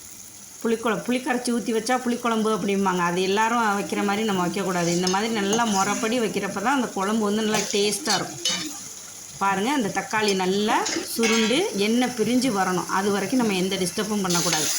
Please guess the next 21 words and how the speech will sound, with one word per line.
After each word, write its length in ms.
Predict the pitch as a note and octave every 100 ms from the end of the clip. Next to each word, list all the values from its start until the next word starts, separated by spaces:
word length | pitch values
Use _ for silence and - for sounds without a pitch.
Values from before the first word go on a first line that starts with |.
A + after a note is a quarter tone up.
| - - - F#3
பாருங்க, 260 | F#3 F#3 B3+ D4
நம்ம 140 | F#3+ F#3
உப்பு 120 | F3 -
போட்ட 200 | G3+ F#3+ G3
அந்த 120 | F3 F3+
தக்காளி, 280 | F#3+ G3 F#3+
ரெண்டு 180 | F3+ F#3 G3+
தக்காளியும் 520 | G3+ G3 G3 F#3+ C4 G4+ - - -
நல்லா 160 | - F#3+ -
தண்ணியெல்லாம் 500 | F#3 G3+ A3 G3 G3+
வத்தி, 360 | F3+ - - A#3+ F#4 G3+ - - -
அதுலேருந்து 400 | G3 G3 G3 A3 G#3+
தண்ணியெல்லாம் 460 | G3 G#3+ G3+ G#3+
வத்தி 280 | G3 - C#4 F#4 A#3
நல்லா 220 | G3 A3 F#3+
அடியில 260 | G3 A3 G#3+ F#3+
ஒண்ணுமே 300 | G3 G3+ A3+
இல்லை 140 | G3 F3
பாருங்க. 200 | E3 E3 E3+
நல்லா, 160 | E3+ E3+
நல்லா 220 | F3 F#3+